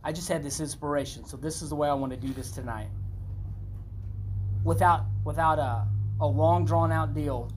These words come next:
and you know this message, and there might be one of you, it might be everybody in here, I don't know. But I think to some extent everybody can benefit from this message 'cause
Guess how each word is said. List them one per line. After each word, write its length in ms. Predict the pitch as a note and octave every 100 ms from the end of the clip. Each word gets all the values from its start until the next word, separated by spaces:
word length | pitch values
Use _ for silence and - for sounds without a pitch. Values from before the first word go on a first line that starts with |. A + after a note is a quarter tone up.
| - - - - - - -
and 120 | C#3+
you 120 | E3
know 120 | E3
this 200 | D#3 D3+
message, 320 | D#3+ D3 D3+ C#3
and 200 | C#3 -
there 100 | G3+
might 200 | A3+ F#3+
be 80 | D#3
one 240 | D3+ F#3+
of 160 | G#3 G3+
you, 200 | G#3 G3+ - - - - - - - - - -
it 100 | G3+
might 160 | E3 D3
be 140 | D3
everybody 400 | D#3+ E3 D#3+ D#3+
in 80 | C#3+
here, 140 | B2+
I 100 | B2
don't 220 | C3 D#3 D#3
know. 220 | B2+ - - - - - - - -
But 100 | F3
I 60 |
think 220 | F#3+ C4+ C4+
to 80 | F#3
some 180 | A#3+
extent 340 | G#3 G3 A3 G#3+
everybody 380 | G#3+ G3 F#3+ F3+
can 220 | F3 D#3+
benefit 360 | F3+ F#3+ E3
from 160 | - D#3+
this 200 | D#3+ D#3+
message 360 | E3+ D#3+ C#3+ -
'cause 200 | D3+